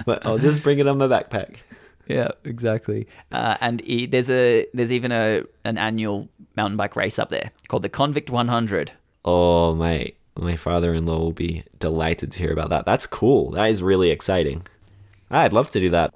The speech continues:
Speaker 2: We can argue logistics later. Uh, for now, we'll say it's a firm yes.
Speaker 1: <laughs> It's a firm yes.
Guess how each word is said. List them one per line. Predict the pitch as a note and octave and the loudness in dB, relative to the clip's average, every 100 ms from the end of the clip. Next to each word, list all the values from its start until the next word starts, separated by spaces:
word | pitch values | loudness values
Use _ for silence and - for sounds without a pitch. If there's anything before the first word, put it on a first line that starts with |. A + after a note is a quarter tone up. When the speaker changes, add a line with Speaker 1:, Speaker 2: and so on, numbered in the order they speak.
| _ _ - | _ _ -16
Speaker 2:
We | - | -12
can | B2+ | -4
argue | A#2 B2 B2 | -2 -2 -4
logistics | A2+ A2+ A2 G2 - | -4 -6 -6 -8 -4
later. | F#2 F2 - _ _ _ _ _ - - | -2 -2 -6 _ _ _ _ _ -20 -6
Uh, | G2+ G2 | -2 -2
for | - | 0
now, | C3+ C#3+ | 2 2
we'll | C3 | 2
say | - A#2+ | 2 0
it's | A2+ | 0
a | |
firm | D3 C#3+ A#2+ | 0 0 0
yes. | G#2 G#2 F#2+ | -4 -6 -10
Speaker 1:
<laughs> | - | -8
It's | A#2 | -6
a | |
firm | G#2+ C3+ C3 | -2 0 0
yes. | A2 | -2